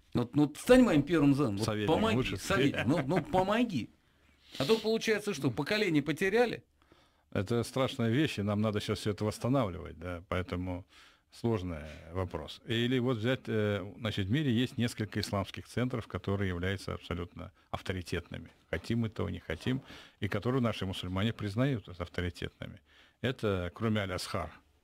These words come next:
Speaker 2: конечно, само собой, у нас есть Всемирный совет мусульманских богословов и так называемые, э, исламские мудрецы. Это в Объединенных Арабских Ара-,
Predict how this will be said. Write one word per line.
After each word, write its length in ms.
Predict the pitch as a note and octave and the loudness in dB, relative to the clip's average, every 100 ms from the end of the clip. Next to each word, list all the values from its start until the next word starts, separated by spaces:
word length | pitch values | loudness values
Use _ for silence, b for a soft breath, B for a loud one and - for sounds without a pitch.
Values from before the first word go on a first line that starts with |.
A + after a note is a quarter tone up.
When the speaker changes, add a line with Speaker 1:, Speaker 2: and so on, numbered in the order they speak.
| _ - | _ -12
Speaker 2:
конечно, 400 | F2 E2+ - - | -6 -6 -6 -12
само 260 | - F2 D#2 | -6 -6 -4
собой, 420 | F2+ F2 B2 D3+ b b b b | -8 -4 -4 -4 b b b b
у 80 | - | 0
нас 140 | G#2+ G2 | 0 2
есть 260 | G#2 G#2 | -2 -2
Всемирный 380 | - A#2 C3 G#2+ | 0 2 2 0
совет 260 | - A2+ G#2 | 0 -2 -2
мусульманских 580 | - F#2 G2 F2+ F2+ | -6 -2 -2 -4 -8
богословов 600 | F2 F2 F2 C3 D3 C#3 | -6 -4 -4 -2 -2 -2
и 320 | - G#2+ A#2+ A2+ | -2 0 0 0
так 200 | - - | -2 2
называемые, 680 | F#2+ F#2+ A2 A2+ A2 G#2 B B B B B B B - | 2 2 2 0 0 -4 B B B B B B B -4
э, 240 | G#2 G2+ | -2 0
исламские 460 | F#2+ A#2+ B2 - G#2+ | 0 -2 -2 -2 -2
мудрецы. 460 | G#2 G2 F#2+ - | -2 -2 -4 -2
Это 180 | E2+ E2 | -4 -2
в 60 | F#2+ | -2
Объединенных 360 | G2+ F#2+ F2+ | 0 0 0
Арабских 400 | F#2 B2 - - | -2 -2 -6 -4
Ара-, 220 | B2+ B2+ | -2 -2